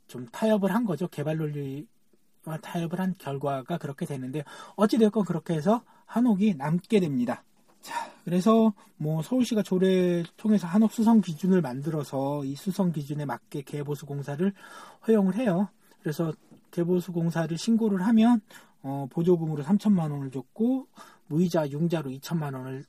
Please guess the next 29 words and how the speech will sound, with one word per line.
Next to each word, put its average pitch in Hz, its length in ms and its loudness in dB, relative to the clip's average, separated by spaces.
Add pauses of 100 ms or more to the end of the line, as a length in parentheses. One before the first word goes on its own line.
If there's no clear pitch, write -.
(140)
추가로 190 360 -2
해줬어요. 196 440 -4 (320)
그래도 220 640 4
조금 233 340 2
미진한 196 400 2
것 214 120 2
같아서 147 520 -6 (360)
이천구 190 420 0
년 185 180 4
오월부터는 180 680 2
보조금 170 380 0
육천만 151 480 0
원에, 214 400 0 (440)
어, 139 200 -6
무이자 175 280 0
융자 143 240 -4
사천만 165 520 0
원을 - 800 -10
지원을 147 360 -4
했죠. 151 380 0 (100)
이런 214 640 8 (180)
이제 175 160 0
이유로 202 460 6
좀 170 180 0
북촌이 185 520 0 (280)
지금의 160 880 0
모습을 143 560 -4
갖추게 - 380 -8
됩니다. 123 480 -6